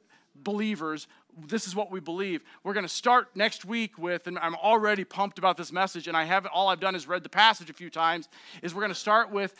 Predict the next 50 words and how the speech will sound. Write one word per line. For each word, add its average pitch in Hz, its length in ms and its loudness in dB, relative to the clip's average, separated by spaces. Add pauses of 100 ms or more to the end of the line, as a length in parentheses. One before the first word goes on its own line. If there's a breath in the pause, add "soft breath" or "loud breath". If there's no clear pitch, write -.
(160 loud breath)
the 202 120 0
Imago 190 520 6
Dei. 160 360 0 (600)
Because 190 200 -4
if 156 100 -10
we 226 100 -2
don't 269 160 2
get 247 140 -4
this 247 140 -2
idea, 214 260 2
which 185 160 -6
is, 185 80 -10
just 208 180 -8
means 214 180 -4
that 202 60 -2
we're 190 160 -6
the 180 180 -10
image 208 340 -4
bearers 180 360 -2
of 135 120 -14
God, 135 300 0 (240 loud breath)
if 156 120 -8
we 220 80 -2
don't 214 200 0
get 240 200 -2
the 269 120 2
idea 196 420 2
that 160 160 -8
God 196 260 8
has 202 220 -4
created 214 580 -6
us 240 240 -2 (220)
to 240 240 -4
be 214 320 -2 (240 soft breath)
hi-, 226 180 -4 (100)
as 262 300 8
his 247 160 -2
image 190 300 -4
bearers, 175 400 2 (220 loud breath)
to 247 140 0
bear 214 300 4
his 208 220 0
image, 208 320 -4 (280 loud breath)
all 262 240 8
of 247 60 0
the 208 80 -2
rest 240 240 4
of 247 60 -8
those 226 180 0
solas, 247 760 4